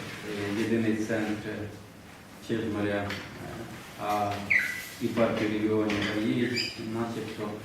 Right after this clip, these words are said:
серед демократичних, я їх умовно називаю, партії, які теж, е, не всі вважають, що, е, представник опозиції,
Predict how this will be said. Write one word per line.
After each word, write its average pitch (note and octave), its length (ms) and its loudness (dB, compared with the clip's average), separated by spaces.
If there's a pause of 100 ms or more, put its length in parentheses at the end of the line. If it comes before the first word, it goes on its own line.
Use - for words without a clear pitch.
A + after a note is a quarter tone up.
(840)
серед A2+ 220 0
демократичних, A2+ 840 2
я A2 80 -2
їх G#2+ 220 -2
умовно A2 280 -2 (120)
називаю, A2+ 440 -2 (120)
партії, - 480 0 (220)
які G#2 360 -4 (300)
теж, A#2+ 180 -4 (420)
е, G#2 60 -8 (540)
не A2 160 6
всі A2+ 400 2
вважають, A#2+ 460 4 (140)
що, A2 80 -4
е, G2 40 -4 (580)
представник A2 440 0 (120)
опозиції, A2+ 720 -2